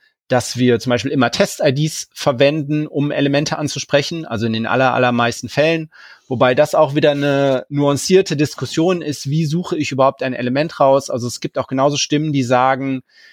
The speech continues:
ja, wenn da eine H eins, äh, steht,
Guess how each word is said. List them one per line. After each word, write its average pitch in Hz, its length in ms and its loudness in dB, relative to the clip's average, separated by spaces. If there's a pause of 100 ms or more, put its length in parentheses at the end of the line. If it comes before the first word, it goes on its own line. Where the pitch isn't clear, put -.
(300)
ja, 127 340 -2 (220)
wenn 139 360 -2
da 139 140 2
eine 143 440 -2
H 139 140 2
eins, 165 540 -4 (140)
äh, 123 280 -4 (560)
steht, 131 580 2